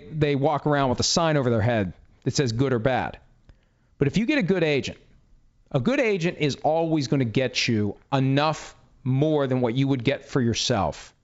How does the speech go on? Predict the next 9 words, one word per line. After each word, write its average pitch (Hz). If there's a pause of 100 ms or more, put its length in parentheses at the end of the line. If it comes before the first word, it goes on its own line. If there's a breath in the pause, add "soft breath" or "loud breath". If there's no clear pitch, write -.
(800)
to 143
pay 135
for 123
that 123
agent's 101
fee 107
and 117
then 113
some. -